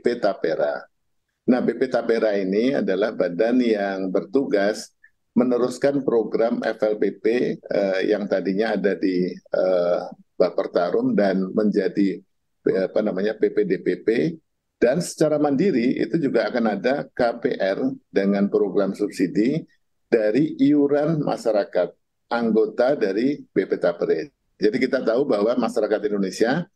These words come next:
itu memiliki keanggotaan. Kalau kita sudah tahu B P J S, eh, Kesehatan, ada B P J S Tenaga Kerja, dan sekarang ada B P Tapera. Nah, ini program ini sudah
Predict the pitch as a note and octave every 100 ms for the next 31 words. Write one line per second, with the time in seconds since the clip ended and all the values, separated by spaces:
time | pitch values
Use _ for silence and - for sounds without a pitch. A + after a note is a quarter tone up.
0 | _ _ - - C#3 C3 A#2+ A2+ A2 C#3
1 | A2+ G#2+ G#2 A2 G#2 G2+ F#2 - G#2 G2
2 | G2+ A2+ G#2+ G#2 F#2 A2+ G#2+ G2 G2 F2+
3 | G2 G2 G2 - - _ _ - F#2+ F2+
4 | G2+ G#2 F#2 - A2+ E3 G3+ F#3+ _ _
5 | _ - G2+ G2 F#2 - F#2+ F#2+ F#2+ -
6 | G2+ F#2+ F#2 - F2+ F#2+ G#2 C3 D#3 E3
7 | - - - G2 C2+ - _ - G3+ G#2
8 | G#2 - - F2+ - E2 D#2 - _ _
9 | _ _ - G#2+ B2 - A#2+ G#2+ A2+ C#3
10 | C3+ G#2+ G2+ G2+